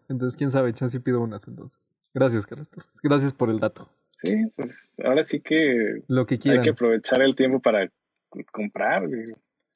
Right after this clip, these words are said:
Speaker 1: Sí, sí, sí, sí.
Speaker 2: Di-, no, no, no vas a tener la experiencia de ir a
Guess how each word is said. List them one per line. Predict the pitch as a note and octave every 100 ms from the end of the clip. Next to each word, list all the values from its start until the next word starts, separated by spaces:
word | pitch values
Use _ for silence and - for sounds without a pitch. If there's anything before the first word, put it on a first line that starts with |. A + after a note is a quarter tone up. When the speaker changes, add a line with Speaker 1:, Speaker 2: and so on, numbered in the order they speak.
| - _ _
Speaker 1:
Sí, | _ E3 G3+
sí, | F#3+
sí, | F#3 F#3+
sí. | F3 F3+
Speaker 2:
Di-, | C#3 C#3+ C#3+ C#3 - _ _ _ _ _ _
no, | - C#3
no, | C#3 D3
no | C#3+ D3
vas | C#3+
a | C#3+
tener | B2+ B2+
la | C#3
experiencia | - A#2 B2 A#2+ C3 A#2+
de | G#2+ G#2 G2+ G2 G2+
ir | A2 A2+
a | G#2+